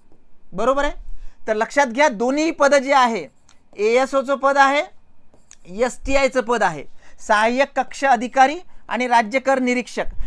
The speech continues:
या दोन्ही पदासाठी पूर्व परीक्षा कॉम्बाईन किंवा संयुक्त असते.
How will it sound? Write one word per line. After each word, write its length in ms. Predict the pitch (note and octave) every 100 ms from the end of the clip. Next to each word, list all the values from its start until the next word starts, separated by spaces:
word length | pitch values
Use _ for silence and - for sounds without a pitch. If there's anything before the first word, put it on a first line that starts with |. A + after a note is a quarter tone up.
| -
या 100 | B3
दोन्ही 320 | G3+ G3+ B3 D4+
पदासाठी 640 | C4+ C4 B3 B3 C4+ C#4 -
पूर्व 280 | A#3+ C#4 C#4
परीक्षा 400 | C#4 B3+ A3 C#4 C4 -
कॉम्बाईन 540 | A3+ A#3 B3+ C4+ C#4+ - - -
किंवा 260 | A#3 B3+ C#4 - -
संयुक्त 480 | - C#4 C#4+ - D#4
असते. 360 | C#4 - C#4+